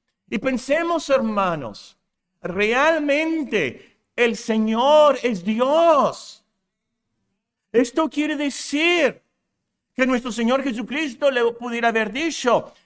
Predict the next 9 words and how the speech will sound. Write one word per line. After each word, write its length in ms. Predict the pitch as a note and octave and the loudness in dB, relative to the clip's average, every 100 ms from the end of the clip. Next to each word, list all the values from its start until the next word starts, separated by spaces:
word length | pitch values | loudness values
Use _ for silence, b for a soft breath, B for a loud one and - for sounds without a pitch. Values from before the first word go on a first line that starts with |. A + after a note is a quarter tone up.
| B | B
"Dios 720 | D#3+ G3+ B3+ D4 D4+ D4+ - B3 | -6 0 4 6 8 6 4 -4
está 380 | A3+ - A#3 | -4 -2 0
delante 680 | G#3+ G#3 G#3 B3 D4+ D4+ C#4+ | 0 -2 -2 0 -2 -4 -8
de 120 | A3+ | -6
ti 540 | A3 C#4 D4+ C#4 - - | -6 -4 -4 -4 -8 -8
y 80 | G#3 | -4
lo 180 | G3+ - | -4 -4
quieres 400 | A#3+ B3 A#3 G#3 | -2 0 -2 -4
matar. 1040 | A#3 A#3 C4+ E4 F4 F4+ D#4+ B3 G3+ - | -2 2 4 6 6 6 2 0 -4 -10